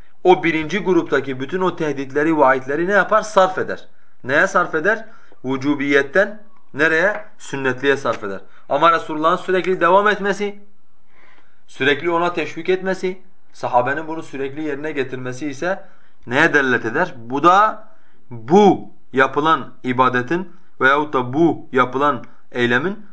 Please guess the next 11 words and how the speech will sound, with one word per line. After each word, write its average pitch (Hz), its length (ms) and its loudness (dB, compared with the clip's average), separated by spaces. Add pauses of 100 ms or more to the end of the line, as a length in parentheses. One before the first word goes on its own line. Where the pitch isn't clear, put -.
(100)
normal 127 320 2
sünnetlikten 123 880 -6
bir 151 100 -6
derece 123 320 2
yükselip 123 440 -4 (100)
sünnet-i 131 500 -8
müekkede 117 460 -4
olma 123 320 0
seviyesine 113 600 -4 (260)
onu 135 220 0
çıkarır. - 360 -4